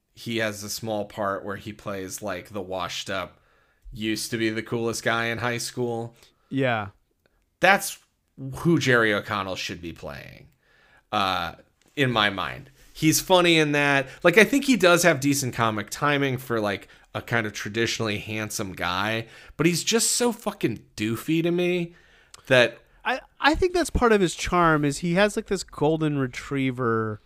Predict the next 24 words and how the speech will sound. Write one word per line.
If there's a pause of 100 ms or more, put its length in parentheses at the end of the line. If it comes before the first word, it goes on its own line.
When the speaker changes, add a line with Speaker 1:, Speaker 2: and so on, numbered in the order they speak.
(840)
Speaker 2:
quality
about
him
that's
Speaker 1:
Mm.
Speaker 2:
like,
yeah,
he's
just,
like,
a
big
dumb
dude
that,
like, (400)
although,
I
mean, (460)
okay,
so
there's
two
ways.